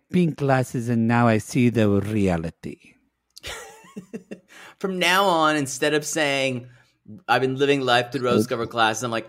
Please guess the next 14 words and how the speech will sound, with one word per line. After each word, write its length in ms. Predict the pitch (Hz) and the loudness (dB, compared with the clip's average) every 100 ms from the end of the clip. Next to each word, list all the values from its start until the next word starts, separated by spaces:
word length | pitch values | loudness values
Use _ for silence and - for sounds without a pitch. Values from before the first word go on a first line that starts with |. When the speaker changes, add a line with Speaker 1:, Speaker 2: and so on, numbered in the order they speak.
| - | -10
Speaker 2:
"I 60 | 113 | -12
took 300 | 117 160 156 | -8 -10 -8
off 240 | 135 131 | -10 -10
pink 180 | - 120 | -14 -14
Speaker 1:
I 40 | 120 | -10
Speaker 2:
glasses." 300 | 110 120 - | -6 -4 0
Speaker 1:
took 200 | 156 151 | 0 2
off 160 | 131 _ - 185 | 0 _ -6 0
pink 240 | 156 160 | 2 2
glasses. 680 | 127 113 104 - 87 80 - _ - - _ _ - | 0 0 0 -4 -10 -10 -16 _ -20 -20 _ _ -4
Um, 480 | 147 151 147 139 143 - | 2 4 6 2 0 -4
and 240 | 147 156 - _ _ _ _ | -2 -2 -4 _ _ _ _
yet 500 | 151 143 185 170 - | -6 2 4 2 -2
Trish 720 | - 190 233 196 160 - - | -8 0 2 2 -2 -4 -10